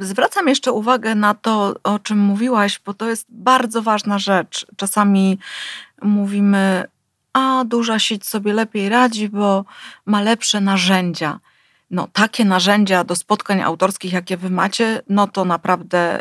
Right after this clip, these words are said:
daj Boże, doskonała jakość, doskonałe możliwości i też, y, to, że łączycie się naprawdę już ze wszystkimi. Znaczy, często jest tak, że jest w, w, no bo już naprawdę musi być autor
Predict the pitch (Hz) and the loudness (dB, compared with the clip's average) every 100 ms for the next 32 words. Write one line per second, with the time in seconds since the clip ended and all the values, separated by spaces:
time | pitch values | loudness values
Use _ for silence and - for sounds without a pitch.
0 | - - 185 170 151 156 190 208 202 _ | -10 -4 0 0 0 -2 -2 -6 -8 _
1 | 202 247 247 - 220 208 180 151 156 160 | -2 0 0 -2 -2 0 0 -2 -2 -4
2 | - 247 - 185 190 - 214 247 294 269 | -6 -8 -8 -10 -8 -4 0 2 2 2
3 | 262 233 220 190 156 151 - - - 185 | 0 0 -2 0 0 -2 -8 -6 -2 -2
4 | - - 190 190 196 196 - - - 185 | -4 -6 -6 -4 -2 -2 -2 -2 0 0
5 | 185 180 185 - - - - - 233 233 | 2 2 0 -6 -18 -18 -20 -6 -2 0
6 | 226 214 185 - 190 - 202 214 233 240 | 2 2 0 -4 -10 -4 -2 -2 -2 -4
7 | 240 226 214 240 233 170 165 160 160 - | -2 -2 0 2 2 0 -6 -6 -8 -8
8 | - - - - - - - 175 - 190 | -10 -10 -10 -10 -10 -8 -6 -4 0 0
9 | - 185 185 202 190 190 190 196 190 - | 2 -2 0 -2 -2 -2 2 4 2 -2
10 | - - - - - - 180 165 180 180 | -20 -14 -12 -12 -12 -4 -4 -2 -2 -2
11 | 180 - 185 180 175 180 180 190 - 175 | -4 -6 -6 -4 -4 -2 -2 -2 -2 0
12 | 185 196 - - - 262 - 190 202 202 | 2 2 0 -10 -8 -10 -2 0 2 0
13 | 202 | -4